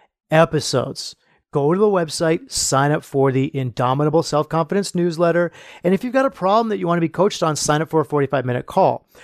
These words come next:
There are big, big things happening in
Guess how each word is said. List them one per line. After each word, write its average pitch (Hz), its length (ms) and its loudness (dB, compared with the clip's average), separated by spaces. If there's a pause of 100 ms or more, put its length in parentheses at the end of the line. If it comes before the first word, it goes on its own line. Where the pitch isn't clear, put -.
(180)
There 165 160 0
are 156 300 -2
big, 156 460 0 (520)
big 151 600 0 (520)
things 123 540 -2 (200)
happening 123 560 -4 (180)
in 131 380 -2